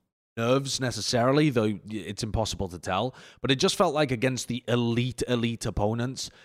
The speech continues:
he was getting caught out a lot. Like, he was struggling to find good engagements. He was struggling with the, the ball when that was being played against him, like, hardcore, but obviously even Fearless ended up struggling with that. But in the direct head-to-head matchup here, too,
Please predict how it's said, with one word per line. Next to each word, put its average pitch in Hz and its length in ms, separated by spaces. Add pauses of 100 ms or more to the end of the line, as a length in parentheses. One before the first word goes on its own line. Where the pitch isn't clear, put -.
(200)
he 120 100
was 117 240
getting 104 540 (140)
caught 107 280
out 90 220
a 87 100
lot. 85 340
Like, 85 280
he 92 200
was 87 380 (400)
struggling 110 480
to 98 80
find 92 320
good 92 140
engagements. 117 680
He 95 80
was 92 100
struggling 92 380
with 87 140
the, 85 300
the - 60
ball 92 320
when 92 160
that 90 140
was 92 100
being 90 240
played 90 240
against 90 380
him, 92 340
like, 85 200
hardcore, 90 720
but 85 200 (100)
obviously 95 540
even 90 280
Fearless 92 360
ended 101 240
up 98 100
struggling 107 380
with 104 120
that. 113 240 (300)
But 120 80
in 127 120
the 127 80
direct 147 340
head-to-head 110 340
matchup 101 320
here, 101 300
too, 95 320